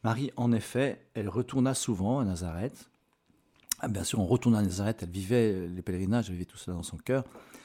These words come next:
La tradition voit Marie en, à Marie à Nazareth le symbole de la vie cachée, la vie intérieure.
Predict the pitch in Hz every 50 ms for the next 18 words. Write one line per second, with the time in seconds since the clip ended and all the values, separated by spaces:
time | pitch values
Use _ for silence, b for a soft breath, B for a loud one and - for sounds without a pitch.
0 | B B B B B B B B - 127 - 160 160 147 - - 208 202 147 120
1 | 156 180 196 202 180 139 127 127 127 113 143 170 180 139 117 107 101 101 92 -
2 | - - 104 104 117 123 117 107 98 113 120 143 160 - - - - - 139 165
3 | 151 123 107 117 123 123 - 127 120 - - - 120 113 113 110 98 98 104 104
4 | 104 101 - 120 107 107 101 98 98 98 95 98